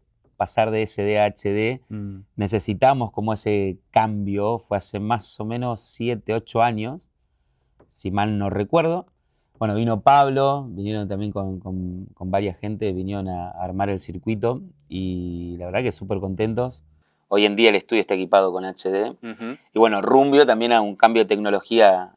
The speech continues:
Speaker 1: a, a cuatro K. Y creo que ese cambio de paradigma se está planteando hoy también dentro de las nuevas tecnologías. Eh, creo que, que, que va muy bien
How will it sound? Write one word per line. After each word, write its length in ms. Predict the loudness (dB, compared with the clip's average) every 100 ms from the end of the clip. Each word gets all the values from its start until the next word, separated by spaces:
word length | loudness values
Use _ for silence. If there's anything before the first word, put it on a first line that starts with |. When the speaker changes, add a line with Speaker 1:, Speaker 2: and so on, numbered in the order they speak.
| -12
Speaker 1:
a, 300 | -8 -8 -10
a 120 | -12 0
cuatro 280 | 2 6
K. 220 | 6 6 2 _ _ -14
Y 120 | -4
creo 280 | 0 0 0
que 100 | -4
ese 360 | -2 -2 -4 -6 _ _ _
cambio 280 | 0 2 0
de 80 | 0
paradigma 640 | 0 0 -2 -6 -8 -8 _ _ _ _ _
se 140 | -12
está 260 | -2 0 0
planteando 580 | 0 -2 -2 -2 0 0
hoy 180 | 0 -2
también 340 | -4 -4 -4
dentro 280 | -4 -4 -4
de 60 | -4
las 160 | -6
nuevas 200 | -8 -10
tecnologías. 840 | -8 -8 -8 -8 -4 -2 -2 -6 _ _ _ -12
Eh, 580 | -8 -8 -8 -12 -16 -20 _ _ _ _ _
creo 220 | -4 -2
que, 260 | -2 -2 -4
que, 320 | -4 -6 -6
que 100 | -6
va 80 | -4
muy 200 | -2 -2
bien 340 | 2 2 0